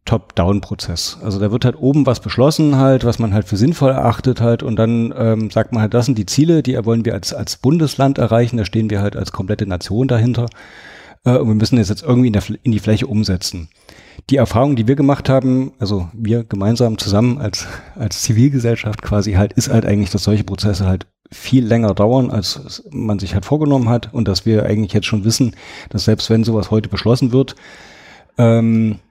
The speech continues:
das so lange in, in der, in der Implementierung, in der Fläche braucht, dass dann schon wieder die Ziele so ein bisschen nach hinten wegrutschen und, äh, auch wenn fünfundvierzig vielleicht noch nicht ambitioniert genug ist, kommen wir wahrscheinlich eher bei siebenundvierzig oder vielleicht doch eher bei fünfzig oder fünfundfünfzig raus.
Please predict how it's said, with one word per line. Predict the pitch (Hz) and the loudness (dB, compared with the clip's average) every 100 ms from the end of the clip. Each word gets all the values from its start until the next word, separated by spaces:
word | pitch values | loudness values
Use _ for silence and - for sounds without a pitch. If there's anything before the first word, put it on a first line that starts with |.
| - | -6
das | 113 - | -6 0
so | 127 | 2
lange | 127 123 | 4 2
in, | - 120 113 | 0 0 -2
in | - 110 | -4 -4
der, | 107 101 - | -2 -4 -6
in | 107 | -6
der | 107 | -2
Implementierung, | 127 113 117 107 - 160 160 151 | -2 0 0 0 0 0 2 0
in | 113 | 0
der | 95 | 0
Fläche | 117 123 | 0 0
braucht, | 95 92 98 151 160 - - - - - - | -2 0 4 4 0 -12 -16 -20 -20 -14 -2
dass | 117 | 0
dann | 127 117 | 0 0
schon | 117 | 0
wieder | 117 113 | 2 0
die | 101 | -2
Ziele | - 123 | -2 0
so | 110 | 0
ein | 110 | -2
bisschen | 104 | -2
nach | 113 | 0
hinten | 113 131 110 | 0 -2 0
wegrutschen | 135 - 135 - 131 120 123 - | 0 2 0 0 0 0 0 -2
und, | 117 113 107 - | 0 0 -2 -2
äh, | 110 | 0
auch | 107 107 117 | 2 0 2
wenn | 113 | 0
fünfundvierzig | 104 127 117 120 120 110 | 2 2 2 0 -2 -2
vielleicht | - 101 | -2 0
noch | 107 | 2
nicht | 123 135 | 2 2
ambitioniert | 117 110 117 110 104 | 0 0 2 2 2
genug | 113 95 | 0 0
ist, | 113 - | -2 0
kommen | 107 | 2
wir | 107 | 2
wahrscheinlich | 95 98 101 | 0 -2 -2
eher | 87 98 | 0 2
bei | 95 | 2
siebenundvierzig | 90 104 - - 95 | 2 0 -2 -4 -4
oder | 95 | -4
vielleicht | 92 87 | -2 -2
doch | 92 | 0
eher | 95 | 0
bei | 85 | -2
fünfzig | - 107 - 90 | 0 -2 0 -2
oder | 87 | -2
fünfundfünfzig | - 101 95 95 - 87 | 0 0 0 -4 -6 -6
raus. | 80 87 - | -2 -2 -4